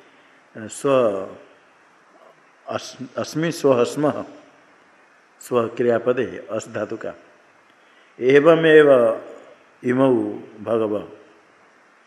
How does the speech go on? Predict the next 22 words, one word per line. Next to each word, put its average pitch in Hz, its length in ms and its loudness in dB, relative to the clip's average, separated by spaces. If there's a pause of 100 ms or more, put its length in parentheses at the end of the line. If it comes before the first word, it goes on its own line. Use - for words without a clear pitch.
(320)
हे 127 140 2
भगवान, 131 440 0
ऐसा 135 320 2
ही 165 120 6
हमारा 147 420 4 (800)
साधु 110 260 -2
अलंकृत 131 400 0
है, 170 420 0 (680)
सुवसन 113 500 -8
है, 139 140 -2
वस्त्र 127 340 -6
है, 151 120 -2
परिष्कृत। 147 580 -6 (1120)
ऐसा 120 220 -2
कहने 127 300 -4
पर 143 220 -2
प्रजापति 135 560 0
ने 135 120 -4
कहा, 139 220 2
"एष 139 400 2
आत्मेति 139 500 0
उवाच।" 117 340 -2